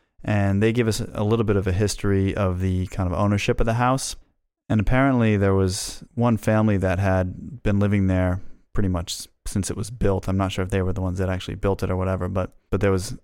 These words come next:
one family that had lived there for a long time. And then, of course, the kids had grown up and moved out and everything. And eventually, I think it was the,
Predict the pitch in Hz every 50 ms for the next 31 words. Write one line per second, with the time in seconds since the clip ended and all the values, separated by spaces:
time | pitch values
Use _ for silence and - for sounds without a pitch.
0 | _ _ - 120 123 123 110 - 107 107 101 98 95 92 92 92 95 101 92 90
1 | 95 87 - - 90 90 - - 95 95 95 95 92 92 - - 98 95 92 92
2 | 92 90 90 - - _ _ _ _ _ - - 98 95 92 90 87 - 95 92
3 | 92 - 95 - - 101 92 - 101 - - - 95 92 92 95 95 90 - 95
4 | 95 95 95 87 92 92 92 90 87 95 92 92 90 - 95 92 95 95 92 90
5 | 92 - - 92 104 107 113 - - 104 98 95 92 92 - _ - 101 98 104
6 | - - 101 95 92 90 92 - - 92 92 90 90